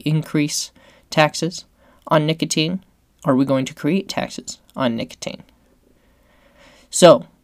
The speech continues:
you're, this is, this is really all up to you guys. I'm just, I'm just a talking head. I'm just here to tell you what I know. So, Proposition E E, the proposition on nicotine products, is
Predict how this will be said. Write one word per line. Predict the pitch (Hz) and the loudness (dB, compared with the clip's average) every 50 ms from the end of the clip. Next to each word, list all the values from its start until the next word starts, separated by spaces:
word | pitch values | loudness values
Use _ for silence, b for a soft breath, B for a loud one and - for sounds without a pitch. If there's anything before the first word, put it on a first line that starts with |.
| _ _ _ _ _ _ _ _ _ _ _ _ _ _ | _ _ _ _ _ _ _ _ _ _ _ _ _ _
you're, | - 139 143 156 185 208 - | -4 0 2 2 4 2 0
this | - 151 151 151 170 175 - - | -2 -6 -4 -2 0 0 0 0
is, | 185 175 - - | -2 -2 -4 -6
this | - 165 180 - - | -6 -6 -6 -4 -4
is | 170 165 - | -4 -2 2
really | 156 180 190 175 | 4 4 6 6
all | 139 139 156 160 151 | 8 8 10 10 8
up | 156 151 - | 6 4 2
to | - | 2
you | 131 147 170 151 | 2 2 2 2
guys. | 120 104 98 - - - | 0 0 -2 -4 -4 -4
I'm | 120 123 147 185 | -2 0 2 2
just, | 170 151 139 - - - - - - | 2 2 0 -2 -6 -10 -10 -6 -2
I'm | 139 165 185 190 | 2 4 4 4
just | 170 151 - - | 2 2 0 -2
a | 127 | -2
talking | - - 151 147 - - 139 127 | 2 4 4 4 4 0 -4 -2
head. | 131 117 113 - - - - | -2 -4 -4 -6 -8 -4 2
I'm | 156 175 185 185 | 4 4 4 4
just | 170 139 127 123 - | 4 2 0 0 -2
here | - - 160 175 185 190 | 0 2 4 4 4 4
to | 190 - - - - _ _ _ _ - | 2 0 -6 -8 -8 _ _ _ _ -8
tell | - - 175 185 190 | 0 4 6 6 6
you | 185 185 175 | 6 6 6
what | 170 170 160 160 | 6 6 6 6
I | 156 156 | 6 6
know. | 151 147 135 123 117 110 - b b b b b | 4 4 2 2 2 0 -4 b b b b b
So, | b - - - 175 151 123 - - B B B B B B B B B B B B B B - | b 0 6 8 8 8 6 2 -6 B B B B B B B B B B B B B B 6
Proposition | 175 180 185 202 190 185 185 - - 165 165 - - | 6 6 6 6 6 6 6 4 4 2 0 2 2
E | 190 190 190 190 170 - - | 4 6 6 4 4 2 4
E, | 196 214 190 143 120 139 - b b b b b b b | 6 6 6 6 4 2 -2 b b b b b b b
the | 151 139 123 | 4 4 4
proposition | - - 165 165 160 - 156 156 156 147 - 165 156 151 147 - | 4 4 2 2 2 2 -2 -2 -2 0 0 0 -2 -2 -2 0
on | - 143 143 143 139 139 139 139 - - _ _ - | 4 4 6 6 4 2 0 -2 -6 -12 _ _ -6
nicotine | 135 127 139 147 147 - 131 - - 117 113 104 101 | -4 0 0 0 0 0 0 0 0 -2 -2 -4 -4
products, | - 113 107 107 - - - - - - - - b b b b b b b - | -4 -2 -2 -2 -2 -6 -6 -8 -8 -8 -8 -8 b b b b b b b 4
is | 147 143 135 131 127 127 - | 6 6 6 6 4 2 0